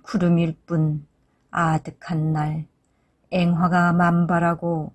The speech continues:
앵두가 터져 짓물렀다. 남자는 여전히 김치를 담그고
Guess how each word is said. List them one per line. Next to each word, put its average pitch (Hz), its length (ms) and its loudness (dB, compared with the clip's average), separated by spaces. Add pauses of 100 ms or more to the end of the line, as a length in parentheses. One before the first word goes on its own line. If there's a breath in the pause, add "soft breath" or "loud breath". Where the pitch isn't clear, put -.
(120)
앵두가 170 720 -2
터져 147 580 -8 (280)
짓물렀다. 143 1120 -8 (720)
남자는 143 760 -8 (1120 soft breath)
여전히 185 580 2
김치를 175 760 0
담그고 156 800 -4